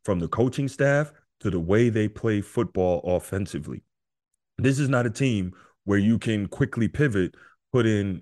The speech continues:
you know, let's, let's say Lamar decides to walk or he gets hurt or what have you.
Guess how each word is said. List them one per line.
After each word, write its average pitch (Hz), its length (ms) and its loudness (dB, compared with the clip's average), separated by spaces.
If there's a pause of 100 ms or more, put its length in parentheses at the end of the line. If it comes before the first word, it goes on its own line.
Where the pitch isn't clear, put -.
you 107 140 -4
know, 90 160 0
let's, 101 360 0
let's 131 200 2
say 120 280 4
Lamar 98 360 0
decides 90 380 -4
to 80 60 -10
walk 123 480 2
or 87 200 0
he 87 80 -4
gets 78 180 -6
hurt 120 260 2
or 101 40 2
what 92 180 2
have 101 220 0
you. 85 80 -2